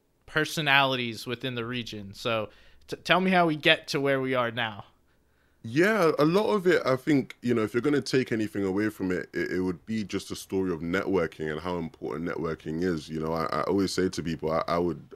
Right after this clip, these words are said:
Speaker 2: have nothing that I have now if it wasn't for an ability to network and just become friends with people and, and, and be friendly with people, you know,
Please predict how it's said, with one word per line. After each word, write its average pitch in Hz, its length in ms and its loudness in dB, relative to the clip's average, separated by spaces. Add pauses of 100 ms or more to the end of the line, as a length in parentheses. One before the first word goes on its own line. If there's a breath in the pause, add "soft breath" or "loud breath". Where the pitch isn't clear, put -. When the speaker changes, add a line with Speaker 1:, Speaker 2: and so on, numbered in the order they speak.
Speaker 2:
have 82 200 -6
nothing 90 440 0
that 76 140 0
I 85 60 0
have 85 160 2
now 85 300 2
if 78 140 -4
it 80 60 -6
wasn't 80 340 -4
for 78 280 -4 (380 soft breath)
an 87 80 -2
ability 80 380 0
to 82 140 -8
network 85 520 0
and 78 140 -4
just 80 200 -6 (280)
become 82 480 -6
friends 90 480 0
with 82 160 -4
people 78 460 -2
and, 76 180 -6
and, 73 180 -4
and 76 240 -6
be 82 120 -4
friendly 82 380 -2
with 87 240 0
people, 85 480 -2 (420 soft breath)
you 95 140 2
know, 85 380 2